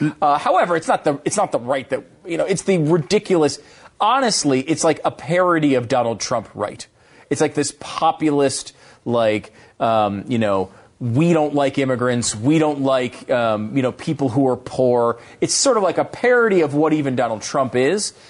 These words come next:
Speaker 2: However, of course, that's not at all how I see, um, you know, conservatism. If you're somebody who's actually studied, uh, our founders and understand, uh, you know, the early,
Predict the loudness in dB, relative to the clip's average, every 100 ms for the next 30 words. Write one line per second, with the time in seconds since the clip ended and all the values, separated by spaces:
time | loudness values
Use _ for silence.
0 | -20 -12 0 2 2 0 -4 -4 -4 -4
1 | -4 -4 0 0 0 0 0 0 -2 -8
2 | -12 _ _ _ -18 -10 -8 -8 -12 -12
3 | -8 -8 -8 -8 -4 -4 -4 -4 -2 -2
4 | -2 0 0 0 -2 -2 -4 -2 -4 0
5 | 0 2 -2 -4 -20 -18 -6 -2 -2 -4
6 | -2 -2 0 0 -2 -4 -4 -2 -2 -2
7 | -2 0 0 -2 -8 -20 -6 0 2 2
8 | 0 -2 0 -2 0 2 4 4 2 -4